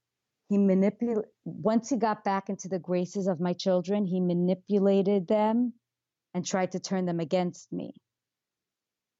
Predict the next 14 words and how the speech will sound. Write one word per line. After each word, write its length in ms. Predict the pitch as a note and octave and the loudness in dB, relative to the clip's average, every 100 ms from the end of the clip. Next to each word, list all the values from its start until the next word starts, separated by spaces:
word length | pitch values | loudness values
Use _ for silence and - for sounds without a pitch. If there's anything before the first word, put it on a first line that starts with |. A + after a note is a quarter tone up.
| _ | _
And 140 | F3+ F#3 | -4 -2
that's 460 | G3 G#3 _ - _ _ _ - | 0 -2 _ -20 _ _ _ -10
the 100 | F3 | -10
danger 960 | - F#3+ F#3+ F#3+ F3 F3 C#3+ C#3 C#3 _ _ _ _ _ - | -4 0 0 -2 -4 -4 -4 -6 -10 _ _ _ _ _ -4
of 520 | F3 E3+ E3 D#3 C#3+ - _ _ _ _ | 0 2 2 0 -4 -16 _ _ _ _
domestic 640 | F#3 F3+ F3 - F#3+ F3+ _ F3+ | 0 2 0 0 -2 -4 _ -10
abuse, 360 | C#3 E3+ E3+ | -2 0 0
domestic 420 | - E3+ E3 - | 0 -2 -2 -4
violence, 560 | D#3+ F3 F3 E3 D#3+ - | -2 0 0 0 -2 -8
because 280 | F#3 G3 F3+ | -6 -4 -4
the 80 | D#3+ | -6
children 520 | - A3+ A3 F#3+ F#3 | -2 0 2 2 2
are 140 | E3+ | 2
abused 640 | E3 C3+ E3 F3 D#3 - | 0 -2 0 2 0 -4